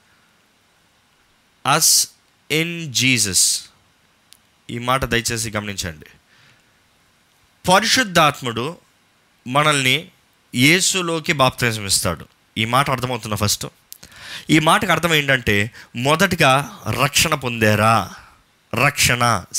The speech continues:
salvation. Salvation is the work of the Holy Spirit. రక్షణ అనేది పరిశుద్ధాత్మ కార్యం అండి. రక్షణ కార్యం అనేది పరిశుద్ధాత్ముడు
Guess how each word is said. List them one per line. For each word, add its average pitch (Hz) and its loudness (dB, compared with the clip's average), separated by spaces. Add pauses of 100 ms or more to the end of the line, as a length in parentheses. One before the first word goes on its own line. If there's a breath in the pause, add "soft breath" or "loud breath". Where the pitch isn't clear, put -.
(100)
salvation. 131 2 (600 loud breath)
Salvation 196 2 (180)
is 135 2
the 135 2
work 165 2
of 151 -2
the 139 0
Holy 131 2
Spirit. 95 0 (420 loud breath)
రక్షణ 220 2
అనేది 139 4 (280 loud breath)
పరిశుద్ధాత్మ 160 2
కార్యం 123 2
అండి. 71 -14 (420 loud breath)
రక్షణ 220 2
కార్యం 175 2
అనేది 120 0
పరిశుద్ధాత్ముడు 160 0